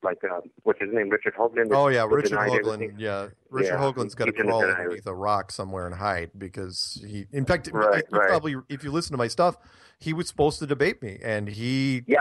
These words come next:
Speaker 1: I heard,
Speaker 2: abs-
Speaker 1: I heard, I heard all that. That's right, that's right.
Speaker 2: Yeah, it wasn't no
Speaker 1: Uh,
Speaker 2: show.
Speaker 1: you know, it's like, it's the same thing. It follows under the case of, um, no scientists want to step up to debunk this because they don't wanna be that guy,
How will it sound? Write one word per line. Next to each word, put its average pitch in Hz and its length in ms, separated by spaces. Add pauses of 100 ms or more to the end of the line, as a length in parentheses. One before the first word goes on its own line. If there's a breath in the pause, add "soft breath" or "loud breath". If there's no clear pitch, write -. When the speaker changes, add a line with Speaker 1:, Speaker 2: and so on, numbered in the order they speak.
Speaker 1:
I 123 40
heard, 151 80
Speaker 2:
abs- 151 140
Speaker 1:
I 120 60
heard, 160 160
I 117 160
heard 123 200
all 131 160
that. 101 260
That's - 180
right, 131 160
that's 107 160
right. 123 100
Speaker 2:
Yeah, 135 200
it 104 80
wasn't 110 220
no 147 80
Speaker 1:
Uh, 156 100
Speaker 2:
show. - 100
Speaker 1:
you 180 60
know, 196 100
it's 165 140
like, 165 160
it's 147 160
the 160 160
same 175 160
thing. 175 360
It - 120
follows 156 280
under 147 160
the 139 100
case 139 340
of, 107 180
um, 95 320 (880 soft breath)
no 143 260
scientists 135 360
want 131 140
to 117 120
step 123 240
up 120 140
to 117 100
debunk 143 380
this 110 100 (260)
because 113 200
they 127 100
don't 127 100
wanna 123 140
be 117 140
that 107 180
guy, 120 180